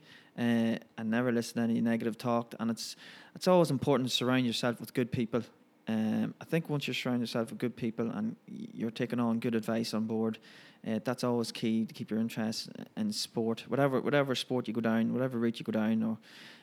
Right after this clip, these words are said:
um, I, th-, I think it's important, um, to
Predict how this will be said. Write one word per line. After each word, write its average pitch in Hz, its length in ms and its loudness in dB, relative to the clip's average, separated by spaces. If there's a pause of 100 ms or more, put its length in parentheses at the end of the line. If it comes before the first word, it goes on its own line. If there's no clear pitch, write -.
(100)
um, 110 460 0
I, - 40 -14
th-, - 100 -12 (140)
I - 40 -14
think - 220 -6
it's - 120 -4
important, 113 720 -4 (100)
um, 107 540 -2 (640)
to - 140 -6